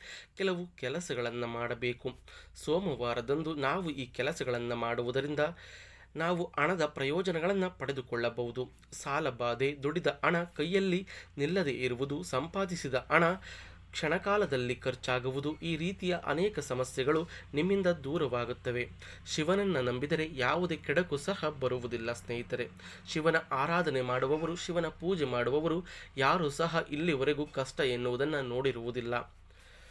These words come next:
ಮೊದಲನೆಯದಾಗಿ ಶಾಸ್ತ್ರದ ಪ್ರಕಾರ ಸೋಮವಾರದ ದಿನದಂದು ಶಿವನನ್ನ ವಿಧಿ ವಿಧಾನಗಳಂತೆ ಪೂಜಿಸಬೇಕು.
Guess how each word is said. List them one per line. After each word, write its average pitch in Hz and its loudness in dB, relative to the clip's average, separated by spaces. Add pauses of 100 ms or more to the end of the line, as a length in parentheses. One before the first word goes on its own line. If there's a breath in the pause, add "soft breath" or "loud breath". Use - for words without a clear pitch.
(440 loud breath)
ಮೊದಲನೆಯದಾಗಿ 151 2 (100)
ಶಾಸ್ತ್ರದ 147 0
ಪ್ರಕಾರ 147 0
ಸೋಮವಾರದ 123 0
ದಿನದಂದು 147 2
ಶಿವನನ್ನ 180 2 (480 loud breath)
ವಿಧಿ 160 -2
ವಿಧಾನಗಳಂತೆ 165 0
ಪೂಜಿಸಬೇಕು. 123 -4